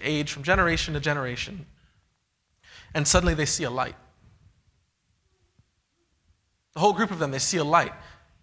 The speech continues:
coming down from the heavens. I imagine they're confused at first, but as they get closer,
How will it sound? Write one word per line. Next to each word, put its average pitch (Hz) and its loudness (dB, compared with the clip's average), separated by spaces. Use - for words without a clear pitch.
coming 202 0
down 190 4
from 180 -6
the 180 2
heavens. 131 -4
I 156 4
imagine 185 4
they're 175 -2
confused 160 -6
at 127 -10
first, - -12
but 165 2
as 190 6
they 196 2
get 180 -2
closer, 151 -4